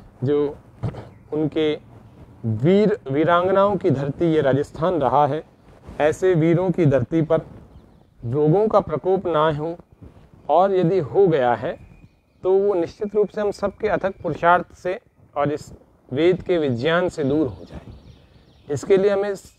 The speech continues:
कुछ समझ लानी पड़ेगी। वो समझ योग और यज्ञ को जीवन में आचरण में लाने से होगी, नहीं तो ये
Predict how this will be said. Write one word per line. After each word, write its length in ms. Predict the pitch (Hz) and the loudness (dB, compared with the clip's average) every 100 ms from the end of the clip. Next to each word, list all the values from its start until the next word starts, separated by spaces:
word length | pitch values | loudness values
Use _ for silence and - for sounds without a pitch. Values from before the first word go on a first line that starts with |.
| - | -8
कुछ 100 | 196 | -8
समझ 460 | - 190 190 175 151 | -6 -4 0 0 -2
लानी 300 | 139 135 131 | -2 -2 -4
पड़ेगी। 340 | 113 85 82 - - - - _ - | -8 -12 -14 -20 -20 -20 -20 _ -10
वो 80 | 156 | -8
समझ 480 | - 175 185 - 165 | -2 0 2 0 -2
योग 380 | 160 185 196 | 2 4 4
और 160 | 190 190 | 4 2
यज्ञ 340 | 170 160 143 | 2 0 0
को 160 | 196 202 | -2 0
जीवन 280 | 151 165 175 | 0 0 0
में 300 | 185 196 220 - _ _ _ _ _ _ - | -2 -4 -8 -20 _ _ _ _ _ _ -2
आचरण 400 | 143 156 185 196 | 0 0 0 0
में 140 | 202 | 0
लाने 260 | 175 151 151 | 2 0 -2
से 120 | - | -4
होगी, 320 | 123 101 85 - - _ _ _ _ _ _ - _ _ | -6 -8 -12 -18 -20 _ _ _ _ _ _ -20 _ _
नहीं 300 | 147 151 196 | -4 0 0
तो 200 | 202 214 | 2 2
ये 260 | 214 214 202 | 2 2 -2